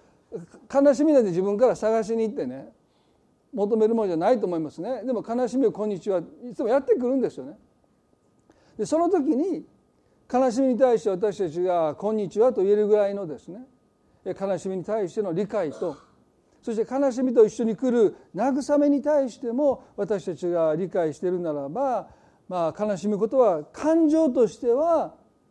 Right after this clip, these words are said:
私たちを憂鬱にしますよ。感情としては私たちの心を消耗させるんだけども、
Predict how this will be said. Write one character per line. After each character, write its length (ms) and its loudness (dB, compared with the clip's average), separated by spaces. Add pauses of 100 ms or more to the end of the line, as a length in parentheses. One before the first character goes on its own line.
(240)
私 320 -4
た 100 -4
ち 160 -4
を 260 2
憂 200 -2
鬱 180 -6
に 100 -4
し 120 -10
ま 100 -8
す 140 -16
よ。 260 -12
感 260 -6
情 140 -4
と 160 -4
し 80 -16
て 120 -6
は 260 -2 (180)
私 280 -4
た 80 -8
ち 60 -8
の 80 -6
心 280 -6
を 60 -4
消 180 -2
耗 140 -4
さ 140 -12
せ 140 -8
る 120 -2
ん 40 -4
だ 140 -4
け 140 -8
ど 160 -4
も、 420 -4